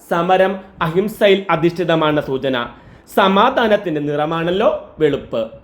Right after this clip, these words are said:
ഉപ്പ് സ്വാതന്ത്ര്യമാണ്, സമത്വമാണ്, സ്നേഹമാണ്, കാരുണ്യമാണ്,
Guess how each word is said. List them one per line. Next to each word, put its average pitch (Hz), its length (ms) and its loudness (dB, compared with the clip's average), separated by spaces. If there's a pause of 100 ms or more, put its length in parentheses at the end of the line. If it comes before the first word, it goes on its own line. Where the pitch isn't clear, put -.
(440)
ഉപ്പ് 214 340 2 (520)
സ്വാതന്ത്ര്യമാണ്, 202 920 2 (560)
സമത്വമാണ്, 220 840 2 (480)
സ്നേഹമാണ്, 185 800 2 (640)
കാരുണ്യമാണ്, 165 840 0